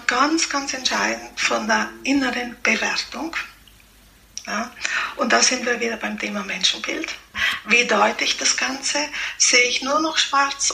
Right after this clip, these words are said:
oder sehe ich, weiß ich, es gibt Möglichkeiten und ich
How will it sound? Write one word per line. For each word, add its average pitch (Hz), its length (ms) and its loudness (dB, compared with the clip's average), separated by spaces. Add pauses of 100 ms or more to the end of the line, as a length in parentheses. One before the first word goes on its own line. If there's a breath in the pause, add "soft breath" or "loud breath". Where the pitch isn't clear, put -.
oder 247 200 2
sehe 240 240 2
ich, - 220 -4 (300 loud breath)
weiß 233 400 2
ich, - 320 -6
es - 180 2
gibt - 400 -4 (260)
Möglichkeiten 269 840 -2
und 247 300 -8
ich - 340 -4